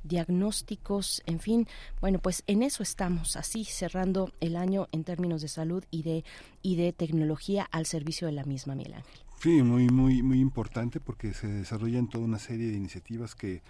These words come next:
Speaker 2: intentan frenar, eh, las posibilidades del abuso del dinero, de la ética y de la seguridad del ciudadano en términos de su constitución de datos de su entidad,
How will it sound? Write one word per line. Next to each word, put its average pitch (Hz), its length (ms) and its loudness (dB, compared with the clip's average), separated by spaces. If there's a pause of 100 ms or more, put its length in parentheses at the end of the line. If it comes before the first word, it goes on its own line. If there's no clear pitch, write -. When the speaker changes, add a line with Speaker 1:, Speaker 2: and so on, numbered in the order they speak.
(320)
Speaker 2:
intentan 113 640 -2
frenar, 104 640 -6
eh, 117 260 -4
las 101 260 -10
posibilidades 101 640 -8
del 92 140 -8
abuso 104 560 -6
del 90 160 -10
dinero, 104 640 -6
de 92 260 -12 (400)
la 92 400 -8
ética 107 640 -8 (100)
y 107 140 -8
de 98 120 -8
la 92 100 -10
seguridad 104 420 -8
del 117 160 -8
ciudadano 113 680 -4 (120)
en 101 160 -6
términos 107 500 -4
de 92 80 -10
su 90 300 -12 (500)
constitución 107 800 -4
de 101 180 -6
datos 110 540 -8
de 95 320 -10
su 104 320 -8
entidad, 110 520 -6